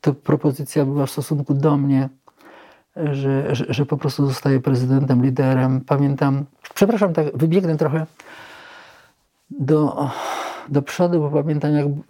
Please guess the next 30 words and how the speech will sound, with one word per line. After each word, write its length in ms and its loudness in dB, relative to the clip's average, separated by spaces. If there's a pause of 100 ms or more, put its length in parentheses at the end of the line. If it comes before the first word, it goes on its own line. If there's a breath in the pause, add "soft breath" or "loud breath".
(100)
prowadziłem 440 2
ośrodek 440 -2
w 80 -2
Lublinie. 560 2 (220)
Jeden 180 2
taki 220 -2
profesor 560 -2
psychologii 600 0
z 120 -14
kulu 400 0 (300)
chciał 240 2
się 120 -6
ze 120 2
mną 160 2
spotkać, 560 -2
bo 140 -2
wtedy 260 -2
tam 300 0 (120)
w 80 -2
Lublinie 460 2 (760 loud breath)
mocno 460 2
działał 500 2
ruch 140 -2
antykultowy. 880 -2 (2500 loud breath)
I 100 4
on 200 4
się 160 -2
do 160 0
mnie 200 0
spytał: 640 -2